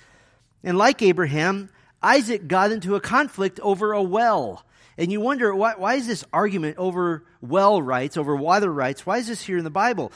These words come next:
Well, it illustrates that ultimately this land belongs to Abraham's family.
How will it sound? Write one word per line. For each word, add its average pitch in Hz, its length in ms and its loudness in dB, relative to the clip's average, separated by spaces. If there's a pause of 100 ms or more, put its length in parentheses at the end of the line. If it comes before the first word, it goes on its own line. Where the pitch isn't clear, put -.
(200)
Well, 208 180 2
it - 120 -2
illustrates 220 560 0
that - 140 -6
ultimately 196 580 -4
this 180 220 -2
land 196 440 -2
belongs 165 520 0
to 180 160 -8 (120)
Abraham's 156 540 0
family. 104 460 -10